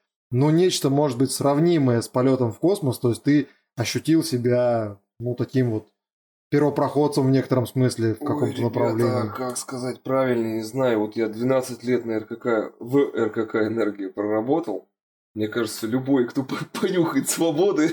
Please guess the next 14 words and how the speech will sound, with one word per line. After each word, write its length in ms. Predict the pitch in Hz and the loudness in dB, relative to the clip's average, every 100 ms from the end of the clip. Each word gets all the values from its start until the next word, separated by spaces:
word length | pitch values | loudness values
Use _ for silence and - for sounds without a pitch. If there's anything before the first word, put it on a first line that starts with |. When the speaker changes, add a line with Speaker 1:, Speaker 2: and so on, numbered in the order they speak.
| - | 0
Speaker 2:
<laughs> 1300 | 320 - - - - 220 294 - 262 - - - - | -2 0 -4 -4 -10 -4 -4 -4 -10 -8 -6 -4 -2
переосмыслит 720 | - 165 165 233 240 - 151 156 | 0 0 2 0 0 0 -2 0
немножко 420 | 151 147 135 139 | 2 2 0 -4
свою 300 | 127 113 135 | -2 2 2
жизнь, 220 | 156 156 | 2 -2
потому 280 | 104 117 123 | -4 0 0
что 160 | 123 123 | 0 2
у 20 | |
нас, 220 | 135 139 - _ _ _ _ | 2 0 -6 _ _ _ _
в 20 | |
принципе, 440 | - 143 147 - 117 | 2 2 0 -4 -6
всё 200 | - 131 | -2 0
это 120 | 120 | 2
так 200 | 113 107 | 2 -2